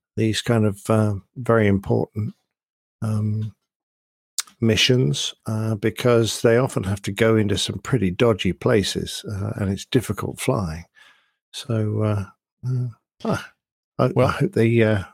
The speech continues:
Speaker 1: do all right.
Speaker 2: Micah thinks that what I'm trying to recall, or what we're trying to recall, is the Y C fifteen.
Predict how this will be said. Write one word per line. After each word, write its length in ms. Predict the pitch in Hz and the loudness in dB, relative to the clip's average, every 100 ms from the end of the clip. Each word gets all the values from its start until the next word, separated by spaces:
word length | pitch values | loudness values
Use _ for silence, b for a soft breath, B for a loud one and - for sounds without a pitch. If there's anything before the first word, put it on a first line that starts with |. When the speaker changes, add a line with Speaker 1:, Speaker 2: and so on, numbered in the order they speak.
| _ _ - | _ _ 0
Speaker 1:
do 120 | 113 | 2
all 60 | 104 | 2
right. 340 | 90 87 104 _ _ - | 0 -4 -8 _ _ 2
Speaker 2:
Micah 400 | 127 139 120 113 - | 2 4 4 2 0
thinks 320 | - 127 123 - | 2 2 0 2
that 160 | 110 | 2
what 200 | 107 110 | 4 4
I'm 360 | 110 113 113 113 | 6 6 4 4
trying 360 | - 113 110 104 | 2 4 4 4
to 180 | 107 | 4
recall, 560 | 101 104 - 104 113 110 | 4 2 2 2 2 0
or 200 | 123 107 | -2 -2
what 220 | 104 113 | 0 0
we're 160 | 117 113 | 0 0
trying 240 | - 113 | 0 0
to 60 | 107 | 2
recall, 420 | 104 107 107 107 | 0 2 2 4
is 140 | 101 | 2
the 120 | 98 98 | 0 0
Y 280 | 98 101 | 2 4
C 300 | 107 - 107 | 4 4 2
fifteen. 840 | 98 - 104 - - 120 131 165 | 0 0 -2 -2 -2 0 2 0